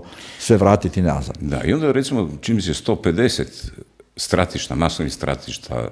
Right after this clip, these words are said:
Speaker 2: iz Domovinskog rata nisu
Speaker 1: Tako je.
Speaker 2: spomenuta, dakle, gdje su srpske vojne, paravojne i J N A formacije
Speaker 1: Puno je toga
Speaker 2: likvidirale,
Speaker 1: što je prešućeno.
Speaker 2: ali se spominju zločini Hrvatske vojske, ne, i to,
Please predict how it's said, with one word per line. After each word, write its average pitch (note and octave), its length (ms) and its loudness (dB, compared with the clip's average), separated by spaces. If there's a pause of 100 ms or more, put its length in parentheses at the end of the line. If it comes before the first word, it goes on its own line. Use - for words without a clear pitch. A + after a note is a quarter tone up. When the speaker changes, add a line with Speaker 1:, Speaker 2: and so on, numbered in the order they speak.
(180)
Speaker 2:
iz C2+ 120 -4
Domovinskog B1 520 -4
rata A#1 420 -4
nisu F#2+ 260 2
Speaker 1:
Tako D#3 120 -2
je. G2+ 60 -4
Speaker 2:
spomenuta, C#3 560 0 (100)
dakle, - 300 -6
gdje B1 200 -4
su A#1+ 320 -6 (180)
srpske - 460 -2 (460)
vojne, C2+ 360 0
paravojne B1+ 560 -2
i B1 200 -2
J C2+ 40 0
N C2+ 120 0
A C#2+ 120 0
formacije C2+ 720 -2 (120)
Speaker 1:
Puno D#3+ 140 6
je F3+ 40 6
toga C#3 80 6
Speaker 2:
likvidirale, E3 400 6
Speaker 1:
što D3 100 2
je G#2 60 4
prešućeno. A#2 260 4
Speaker 2:
ali B3 140 4
se C#3+ 160 0
spominju A3+ 540 0
zločini D3+ 520 -4
Hrvatske - 480 -2
vojske, - 460 2
ne, D#3 220 -4
i - 20 -6
to, A#2+ 400 0